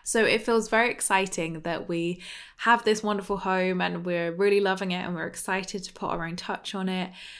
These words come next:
Um, build all the furniture, see my interior vision come to life. And oh my God, I think the only thing that kept me sane through those <laughs> twelve weeks was interior designing the whole house. So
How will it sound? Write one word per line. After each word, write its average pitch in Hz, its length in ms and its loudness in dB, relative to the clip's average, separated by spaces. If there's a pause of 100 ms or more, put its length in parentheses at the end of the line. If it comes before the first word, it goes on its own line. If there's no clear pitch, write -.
(380)
Um, 185 460 6
build 226 240 4
all 220 80 6
the 220 140 0
furniture, 214 640 -2
see 226 280 -2
my 214 140 2
interior 202 540 0
vision 185 260 -2
come 175 240 -6
to 180 100 -8
life. 165 320 -2
And - 120 -2
oh 180 40 0
my 180 120 2
God, 165 260 0
I 190 100 4
think 185 200 -4
the - 120 -4
only 196 120 -2
thing 202 140 -4
that 190 120 -6
kept - 220 -6
me 180 80 -2
sane 170 440 -2
through 185 200 -2
those 175 220 0
<laughs> - 100 -2
twelve 175 260 8
weeks 170 340 -4
was 165 300 -2 (400)
interior 180 540 2
designing 170 420 0
the 170 80 -2
whole 170 200 -2
house. 160 380 -2
So 165 380 0